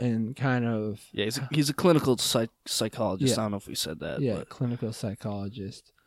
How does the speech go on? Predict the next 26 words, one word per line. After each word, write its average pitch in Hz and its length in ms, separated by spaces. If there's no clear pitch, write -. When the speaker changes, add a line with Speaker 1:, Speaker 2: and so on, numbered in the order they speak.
Speaker 2:
and 127 140
Speaker 1:
And 113 220
Speaker 2:
a 107 40
professor, 107 520
obviously, 98 420
Speaker 1:
Right. 110 260
Speaker 2:
at, 80 60
uh, 85 320
university. 107 360
Speaker 1:
Toronto. 131 420
Speaker 2:
Yeah, - 260
Speaker 1:
Yeah, 113 200
Speaker 2:
yeah. - 40
Speaker 1:
University 113 640
of 104 80
Toronto. 110 540
And 135 540
it's 139 220
interesting 135 720
'cause 120 400
he, 147 200
like, 139 500
is 139 180
trying 131 280
to 127 80
get 123 320